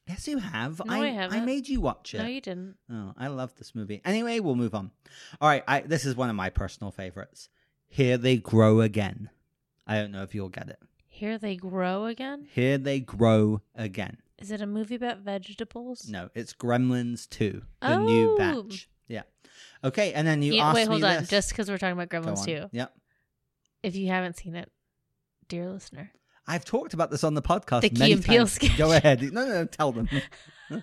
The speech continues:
Speaker 2: On Gremlins
Speaker 1: It is
Speaker 2: two.
Speaker 1: brilliant.
Speaker 2: <laughs> It's so funny. Just say, just search Key and Peele Gremlins two. Thank me later.
Speaker 1: Yeah,
Speaker 2: All right, let's
Speaker 1: it's, it is brilliant.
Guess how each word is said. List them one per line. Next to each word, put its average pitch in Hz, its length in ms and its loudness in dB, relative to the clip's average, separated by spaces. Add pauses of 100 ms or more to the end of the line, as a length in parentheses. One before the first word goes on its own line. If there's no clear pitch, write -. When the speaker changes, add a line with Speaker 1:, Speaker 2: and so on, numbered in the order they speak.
(140)
Speaker 2:
On 277 200 8
Gremlins 247 520 2
Speaker 1:
It 202 140 2
is 277 160 6
Speaker 2:
two. - 20 -
Speaker 1:
brilliant. 120 640 6
Speaker 2:
<laughs> - 100 -4
It's - 580 -2
so 415 220 -4 (160)
funny. 359 260 -12 (300)
Just 311 220 -4
say, 349 300 -6
just 277 220 -4
search 311 380 4
Key 254 180 -2
and 247 100 -4
Peele 233 220 -2
Gremlins 190 420 -4
two. 180 240 -2 (640)
Thank 180 220 -8
me 175 140 -8
later. 160 420 -10
Speaker 1:
Yeah, 190 160 -20
Speaker 2:
All - 80 -8
right, 175 160 -6
let's 135 220 -6
Speaker 1:
it's, - 20 -20 (140)
it 170 160 2
is 131 160 2
brilliant. 95 360 -8